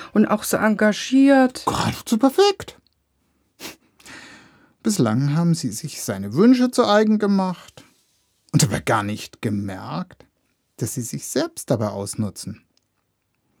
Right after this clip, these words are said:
Speaker 2: Allerdings scheint er diesmal überzogen zu haben. Ihr Ärger über ihn lässt Sie das Geschehene ganz neu betrachten. Sie werden grad ganz nachdenklich.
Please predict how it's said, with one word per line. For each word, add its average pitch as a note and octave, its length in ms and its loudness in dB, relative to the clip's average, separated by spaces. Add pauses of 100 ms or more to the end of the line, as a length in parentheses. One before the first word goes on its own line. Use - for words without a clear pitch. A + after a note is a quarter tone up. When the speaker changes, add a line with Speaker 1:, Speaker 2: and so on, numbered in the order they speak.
(1080)
Speaker 2:
Allerdings G#3+ 800 0 (320)
scheint G2+ 280 -4
er - 80 -10
diesmal - 340 -8
überzogen A2+ 480 0
zu F#2+ 180 -8
haben. F#2 280 -12 (1160)
Ihr E3 160 2
Ärger F3+ 500 2
über A#3+ 160 0
ihn A#3+ 320 4 (100)
lässt C#3+ 420 -8
Sie D#3+ 160 -6
das D#3 220 -8
Geschehene D3 960 -2 (480)
ganz A2 320 -2
neu A2 240 0
betrachten. - 720 -6 (2000)
Sie B2+ 160 -6
werden B2 200 0
grad A#2 180 -6
ganz A2 220 -4
nachdenklich. G#2+ 640 -4